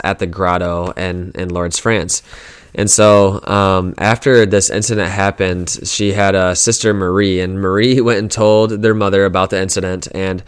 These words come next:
her mom did not allow Bernadette to return to the grotto. And a few days later, Bernadette and her sisters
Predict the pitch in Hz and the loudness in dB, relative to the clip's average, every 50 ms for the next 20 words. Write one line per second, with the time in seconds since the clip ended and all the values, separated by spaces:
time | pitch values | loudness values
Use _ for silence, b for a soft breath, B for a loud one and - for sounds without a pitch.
0 | B B B B B B B B - 113 107 101 98 98 104 104 110 113 117 120 | B B B B B B B B 2 2 2 4 4 4 4 4 4 2 2 0
1 | 107 - - - 95 90 90 104 104 101 98 95 95 98 98 - 92 95 92 87 | -2 -6 -6 -6 -6 -4 -2 -2 0 0 0 0 0 0 0 0 -2 -2 0 0
2 | 90 90 87 82 92 90 95 90 92 92 90 85 - - 98 90 87 87 87 - | 0 0 0 0 -2 -2 -2 -2 -2 -2 -2 -4 -4 -2 -2 0 0 -2 -2 -4
3 | - 107 95 92 - - - 90 85 98 98 98 90 87 82 87 85 57 95 98 | -4 -4 -4 -4 -4 -4 -6 -4 0 2 2 2 2 0 -2 -4 -4 -4 -2 -2
4 | 98 98 - 69 90 - - 113 110 110 107 104 90 92 98 98 98 101 95 90 | -2 -2 -2 -4 -4 0 0 2 4 4 4 2 2 2 2 2 2 2 2 2
5 | 101 101 104 101 101 104 101 92 98 101 92 - - 98 92 - 98 95 92 92 | 0 0 0 0 0 0 0 0 -2 -2 -4 -2 -2 -2 -2 0 2 2 2 2
6 | 87 - | 0 -4